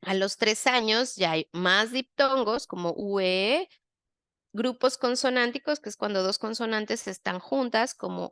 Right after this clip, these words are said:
N G, como chango, ya podrían decir chango, ¿no? No chago, este, ya podrían decir blanco, B L,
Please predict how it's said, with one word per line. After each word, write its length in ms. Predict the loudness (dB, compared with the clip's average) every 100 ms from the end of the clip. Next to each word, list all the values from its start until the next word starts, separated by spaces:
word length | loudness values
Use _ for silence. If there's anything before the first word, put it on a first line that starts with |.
| -6
N 260 | -6 -6
G, 260 | -6 -6 -6
como 220 | -8 -10 -12
chango, 1200 | -8 0 2 4 2 0 -2 -2 -4 -2 -4 -6 -12
ya 140 | -12 -8
podrían 560 | -6 -2 -2 0 0
decir 300 | -2 -6 -10 -10
chango, 840 | -6 0 2 2 0 -4 -6 -10 -12 _ -12
¿no? 200 | -8 -4
No 140 | -4 -4
chago, 640 | -4 0 2 2 -2 -4 -8 -20 -20 -20 _
este, 880 | -2 -2 -2 -8 -4 -2 -2 -2 -6 -12 -20 -18 0
ya 140 | 2
podrían 400 | 2 2 4 4
decir 360 | 2 -2 -4 -4
blanco, 1080 | 0 6 6 8 6 4 4 2 -2 -6 -12 _ _ -14 -14 -14 _ _ _ _ _
B 460 | -4 -2 0 2 2
L, 340 | 2 0 -4